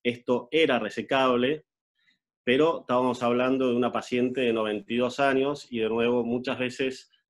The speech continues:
nos planteamos dónde está el límite con respecto al grado de invasividad que podemos llegar a tener para solucionar estos casos.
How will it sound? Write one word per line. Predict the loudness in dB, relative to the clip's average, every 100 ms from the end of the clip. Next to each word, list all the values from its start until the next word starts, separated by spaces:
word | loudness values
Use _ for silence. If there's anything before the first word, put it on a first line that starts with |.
| -8
nos | -8 -4
planteamos | -4 -4 0 2 2 0 -2 -10
dónde | -2 0 0
está | 0 0
el | 0 0
límite | 0 0 -2 -2 -2 -2 -8
con | -10
respecto | -8 -8 -2 -2 -2 -2
al | 0
grado | 2 2 2
de | 2
invasividad | 0 -4 -4 -6 0 0 0
que | -2
podemos | -2 0 -2
llegar | 0 0
a | -2
tener | -2 0 -2 -2
para | -2 0 0 -2
solucionar | -8 -8 -6 -4 -2 -4
estos | -6 -10 -8
casos. | -6 -6 -10 -16 -18 _